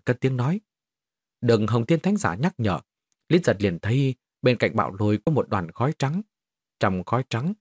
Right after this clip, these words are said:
mơ hồ có hai luồng năng lượng giao nhau. Xung quanh hai luồng năng lượng đó,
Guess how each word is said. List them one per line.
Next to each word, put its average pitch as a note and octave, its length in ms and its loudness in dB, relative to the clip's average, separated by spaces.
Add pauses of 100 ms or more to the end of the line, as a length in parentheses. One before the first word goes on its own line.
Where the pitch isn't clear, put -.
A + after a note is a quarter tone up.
(260)
mơ A#2 140 2
hồ G2 300 2
có A#2+ 100 0
hai G2+ 260 -2
luồng F2+ 320 -4
năng G2 240 -6
lượng - 200 -2
giao G#2 200 -4
nhau. A2+ 220 0 (560)
Xung B2+ 180 0
quanh A#2 160 2
hai A2 160 0
luồng F#2+ 260 -2
năng G2+ 200 -4
lượng - 180 0
đó, B2 240 -2